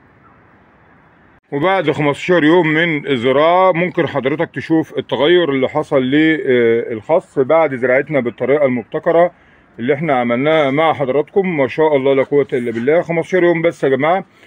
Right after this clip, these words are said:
والنموات هتلاحظ إن هي ما شاء الله لا قوة إلا بالله. وبنفس طريقة التسميد اللي احنا بنتبعها مع حضراتكم، آه، سماد قشور الموز وسماد، آه، قشور البطاطس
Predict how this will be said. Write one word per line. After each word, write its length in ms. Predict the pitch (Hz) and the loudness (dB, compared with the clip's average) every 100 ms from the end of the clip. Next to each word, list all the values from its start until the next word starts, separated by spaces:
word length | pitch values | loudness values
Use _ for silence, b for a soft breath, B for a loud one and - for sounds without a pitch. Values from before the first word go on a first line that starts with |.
| B B - | B B -2
والنموات 540 | 160 170 151 165 175 | 0 2 2 2 0
هتلاحظ 420 | 143 151 151 139 | -2 0 0 0
إن 100 | 127 | -2
هي 320 | 135 165 165 147 | 0 0 0 0
ما 260 | 139 165 | 0 0
شاء 280 | 147 165 160 | 0 0 2
الله 160 | 143 147 | 2 2
لا 80 | |
قوة 240 | 139 156 143 | 2 0 0
إلا 180 | 147 123 | -2 -2
بالله. 320 | 123 143 185 b b b _ | -2 0 0 b b b _
وبنفس 380 | 127 123 180 - | -4 0 -2 0
طريقة 360 | - 160 175 147 | 0 2 2 0
التسميد 480 | 127 139 - 165 147 | -4 -6 -4 -2 0
اللي 140 | 156 | 0
احنا 140 | 156 | 0
بنتبعها 540 | 143 135 131 139 160 143 | -2 -2 0 2 2 2
مع 200 | 151 139 | 0 0
حضراتكم، 560 | 131 143 - 208 208 190 b b b _ - | 0 0 0 0 0 -2 b b b _ -2
آه، 220 | 127 127 | 2 2
سماد 440 | 123 135 147 156 - | 0 -2 0 0 -2
قشور 380 | 135 147 151 | -6 -2 0
الموز 520 | 143 143 170 196 202 156 | 0 0 2 2 2 2
وسماد، 1120 | 147 165 175 170 - 139 147 160 160 123 131 | 2 4 2 0 -2 -2 2 2 0 0 0
آه، 320 | 131 131 127 | 2 4 2
قشور 440 | 123 139 170 156 | -2 -4 0 0
البطاطس 680 | 147 135 160 160 180 165 | 2 0 2 0 0 -4